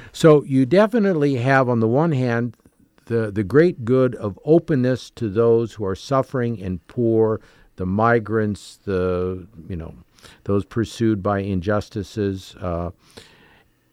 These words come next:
and on the other hand, the justice due to the citizens of a country and to the migrants themselves by making sure that that's done in an orderly way.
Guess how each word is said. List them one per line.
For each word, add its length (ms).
and 240
on 160
the 120
other 260
hand, 540
the 340
justice 600
due 460
to 320
the 120
citizens 560
of 120
a 60
country 520
and 220
to 80
the 80
migrants 480
themselves 560
by 180
making 380
sure 260
that 160
that's 280
done 280
in 160
an 140
orderly 480
way. 260